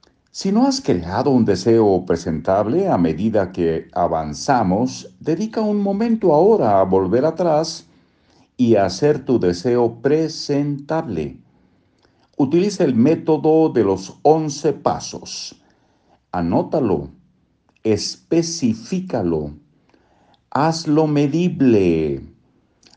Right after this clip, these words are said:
haz todo lo necesario para que se haga realidad.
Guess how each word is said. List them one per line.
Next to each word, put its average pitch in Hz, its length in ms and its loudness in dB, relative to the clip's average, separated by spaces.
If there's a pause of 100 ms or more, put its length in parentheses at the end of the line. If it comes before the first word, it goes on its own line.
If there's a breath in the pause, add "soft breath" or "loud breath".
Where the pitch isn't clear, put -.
(100)
haz 160 420 -2
todo 190 340 4
lo 170 160 6
necesario 160 1000 2
para 110 240 -2
que 101 120 -6
se 82 280 -4
haga 95 400 0
realidad. 117 840 -2